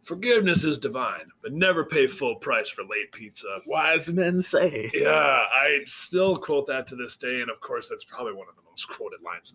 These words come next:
Speaker 1: in the
Speaker 2: That movie taught me what swearing was. Because
Speaker 1: Excellent.
Speaker 2: the first movie, which was more adult than I think a general audience is thought that it would be, uh, had a bit of swearing in it. And I watched that movie so much growing up that I knew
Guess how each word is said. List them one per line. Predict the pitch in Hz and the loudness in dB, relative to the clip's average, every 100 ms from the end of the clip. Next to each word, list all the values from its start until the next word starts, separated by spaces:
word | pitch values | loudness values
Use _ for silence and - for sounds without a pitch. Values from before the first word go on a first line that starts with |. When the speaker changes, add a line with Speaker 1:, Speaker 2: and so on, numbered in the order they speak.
| - | -16
Speaker 1:
in | 117 | -4
the | |
Speaker 2:
That | 131 175 196 | 0 2 4
movie | 214 196 | 4 4
taught | 180 175 160 | 6 4 6
me | 165 | 2
what | 139 139 | 2 0
swearing | - - 113 196 104 | -2 0 0 0 -2
was. | 87 - 98 - - _ _ _ _ - - _ _ - | -8 -10 -10 -10 -14 _ _ _ _ -20 -20 _ _ -12
Because | 139 143 170 170 160 | -8 -2 2 4 2
Speaker 1:
Excellent. | - 175 147 131 147 | 0 -4 -4 -10 0
Speaker 2:
the | 185 | 0
first | - 208 262 - | 4 4 4 2
movie, | 170 170 156 147 151 147 | 2 4 4 4 2 4
which | 139 135 - | 4 2 2
was | 143 131 123 - 135 | 4 6 4 -2 -6
more | 123 139 190 147 | -8 0 2 2
adult | 120 123 147 - | 2 2 2 2
than | 123 117 110 | 0 2 2
I | 107 | -2
think | - 117 | -4 -2
a | |
general | 120 123 120 120 | 0 2 2 4
audience | 117 117 110 - - - _ _ - | 4 4 2 -2 -6 -12 _ _ -2
is | 117 101 - | -2 -2 -2
thought | - 123 127 | 2 4 4
that | 110 101 | 2 0
it | - | -2
would | 92 | -8
be, | - 92 90 - _ _ _ _ | -8 -6 -6 -8 _ _ _ _
uh, | - 113 110 | 2 4 4
had | - 165 | 2 0
a | |
bit | 185 180 | 2 2
of | |
swearing | - 135 151 175 | 0 -2 0 0
in | 92 | -2
it. | 87 85 - _ _ | -6 -8 -12 _ _
And | 113 | 2
I | 120 | 4
watched | 131 147 147 | 6 4 4
that | 151 139 | 0 2
movie | 135 135 | 0 0
so | - - 127 | -2 2 2
much | 123 117 - - | 2 0 0 0
growing | 117 107 | 2 2
up | 104 120 | -2 2
that | 113 | 4
I | 107 | 4
knew | 104 110 113 | 2 -2 -6